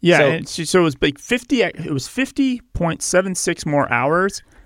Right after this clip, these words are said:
Speaker 1: in essentially a five, four or five week period. So essentially, it was like ten hours extra a week she
Speaker 2: Yeah.
Speaker 1: was claiming she was working, and they say, "No, you weren't working."
Speaker 2: Yeah.
Speaker 1: But which is crazy 'cause, like, if you look at the averages,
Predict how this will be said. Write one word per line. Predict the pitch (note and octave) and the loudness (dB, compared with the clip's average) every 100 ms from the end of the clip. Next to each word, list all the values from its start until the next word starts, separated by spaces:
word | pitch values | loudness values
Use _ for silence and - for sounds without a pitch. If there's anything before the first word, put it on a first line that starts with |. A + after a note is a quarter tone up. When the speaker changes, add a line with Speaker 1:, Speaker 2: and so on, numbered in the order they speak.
| - | -4
Speaker 1:
in | D3+ | 0
essentially | C#3 - F#3+ G3 F#3+ D#3 | 0 0 -2 0 0 0
a | B2 | 0
five, | A#2 - _ D3 C#3+ C#3+ | -4 -8 _ 0 0 0
four | - E3 | 0 0
or | E3+ | 0
five | - C#3+ C3+ | 0 0 0
week | B2 - | -4 -2
period. | C#3+ C3+ F#3 A#3+ _ _ _ _ _ _ | -2 0 -2 -6 _ _ _ _ _ _
So | - C#3+ | -10 -6
essentially, | C#3 F#3 F#3+ F3 D3+ | -2 -2 -2 0 2
it | C3+ | 2
was | C3+ B2+ | 2 0
like | C3+ - | -2 0
ten | F3+ F3 | 2 4
hours | E3 D3+ | 4 2
extra | D3 - C#3+ | 0 -2 -2
a | A#2 | 0
week | A#2+ - | -2 -6
she | - - A2+ A2+ - | -8 -6 -4 -6 0
Speaker 2:
Yeah. | A#2 E2+ - | 0 0 -4
Speaker 1:
was | B2+ | -8
claiming | - D#3 D3 C#3+ | -2 0 0 0
she | B2+ | 0
was | B2 | 0
working, | B2+ C#3+ C#3 A#2 | 2 0 0 -4
and | B2+ | -4
they | |
say, | A2 A#2+ | -4 -4
"No, | B2 | -2
you | A#2 G#2+ | -2 -4
weren't | A#2 A2+ | -6 -8
working." | - - - - _ _ - | -10 -14 -18 -20 _ _ 0
Speaker 2:
Yeah. | A2+ F2 _ _ _ _ | 0 0 _ _ _ _
Speaker 1:
But | - F#3 | 0 2
which | F#3 F3 | 2 -2
is | - | 0
crazy | B3 B3+ F3 D#3 | 2 2 0 0
'cause, | E3 D3+ | 0 0
like, | D#3+ | -2
if | C#3+ | 2
you | F3+ | 2
look | D3+ | 2
at | |
the | D3 | 2
averages, | G#3 G#3+ B2+ A#2+ E3 | 2 2 0 0 -2